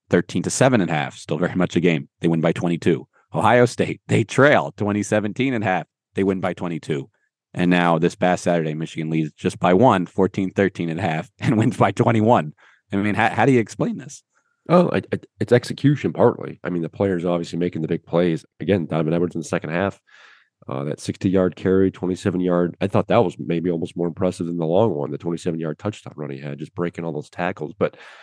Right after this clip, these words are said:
Speaker 2: I think maybe more so than anything, it's the, it's the X's and O's and the scheme and the adjustments from the coaching staff. They've kinda gone under the radar a little bit. I mean, we've talked a lot about the second half adjustments on defense all season long, but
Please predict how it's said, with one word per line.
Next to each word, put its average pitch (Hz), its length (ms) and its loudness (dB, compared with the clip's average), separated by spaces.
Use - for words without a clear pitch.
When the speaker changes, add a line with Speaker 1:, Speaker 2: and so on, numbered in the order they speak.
Speaker 2:
I 110 100 2
think 170 140 4
maybe 151 240 6
more 104 260 6
so 110 220 -2
than 90 160 -4
anything, 98 420 -2
it's 85 200 -8
the, 92 260 0
it's - 220 -6
the 92 300 0
X's 101 380 -4
and 92 100 -2
O's 101 280 0
and 85 100 -8
the 80 60 -8
scheme 104 420 -4
and 80 80 -4
the 78 60 -4
adjustments 95 440 -6
from 67 100 -10
the - 40 -8
coaching 98 380 -6
staff. 57 340 -8
They've - 280 -4
kinda 101 220 -2
gone 95 320 2
under 92 200 0
the 76 120 -6
radar 92 300 2
a 101 60 0
little 110 200 -2
bit. 113 180 2
I - 60 -6
mean, 85 140 -2
we've 95 180 -2
talked 87 280 -2
a 76 40 -4
lot 78 140 0
about 80 200 -4
the - 60 -20
second 82 200 -2
half 80 140 -4
adjustments 82 460 -6
on 76 80 -4
defense 78 420 -6
all 65 100 -10
season 71 280 -12
long, 71 240 -6
but 82 220 -2